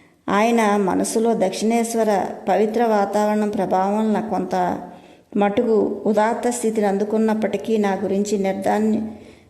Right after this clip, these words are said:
నిర్దాక్షిణ్యమైన ఆలోచనలే సాగుతున్నాయి. నేను సూటిగా అమ్మవారి దివ్యమంగళ విగ్రహం వైపు తిరిగాను.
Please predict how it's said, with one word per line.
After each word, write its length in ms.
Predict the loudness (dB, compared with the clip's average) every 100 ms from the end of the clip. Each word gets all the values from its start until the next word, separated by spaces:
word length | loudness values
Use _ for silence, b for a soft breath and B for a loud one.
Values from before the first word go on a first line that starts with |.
| 0
నిర్దాక్షిణ్యమైన 920 | 2 2 0 0 0 2 2 2 2
ఆలోచనలే 680 | 2 2 2 0 2 2 2
సాగుతున్నాయి. 760 | 0 -2 -2 -4 -2 -2 -4 -4
నేను 300 | 0 2 0
సూటిగా 540 | 0 0 2 2 2
అమ్మవారి 500 | 2 2 0 2 0
దివ్యమంగళ 680 | 0 -2 0 0 2 2 2
విగ్రహం 480 | 2 0 0 2 2
వైపు 220 | 2 0
తిరిగాను. 520 | -2 -2 0 -2 -4